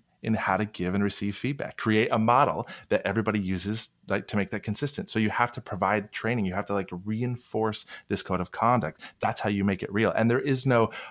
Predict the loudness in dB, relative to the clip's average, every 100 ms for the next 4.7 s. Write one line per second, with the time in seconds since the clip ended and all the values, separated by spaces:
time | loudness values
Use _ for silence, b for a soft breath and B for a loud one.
0 | B 8 8 6 -2 2 2 2 -2 2
1 | 4 4 4 2 0 0 4 6 6 4
2 | 2 -2 -2 -4 -2 -4 -4 -2 0 0
3 | -2 B B B -10 2 6 6 6 2
4 | 0 -4 -8 -4 -2 -2